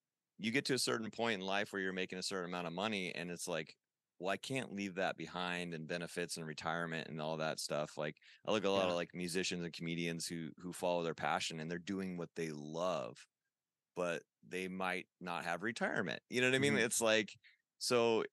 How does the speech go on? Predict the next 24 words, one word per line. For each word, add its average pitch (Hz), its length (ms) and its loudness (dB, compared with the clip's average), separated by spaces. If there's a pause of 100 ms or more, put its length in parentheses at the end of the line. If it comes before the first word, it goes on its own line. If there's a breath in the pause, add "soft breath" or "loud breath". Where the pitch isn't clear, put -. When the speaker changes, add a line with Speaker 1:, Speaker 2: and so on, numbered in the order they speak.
(160)
Speaker 1:
it's 127 180 2
a, 87 300 6
it's 101 140 -4
a 110 40 -2
double-edged 120 460 6
sword 101 300 0
with 95 180 -6
me 92 320 -4
of 82 260 -4 (680)
doing 98 340 0
it, 95 260 -2
but 87 240 -2
I 90 120 0
can't 90 460 -6
go 85 320 -2 (100)
all 82 260 0
in, 85 600 -6
and 82 120 -4
which 87 200 -2
kinda 90 280 -2 (300)
hurts 95 280 0
me, 92 180 -2
but 82 260 -2 (220)
I'll, 82 180 -6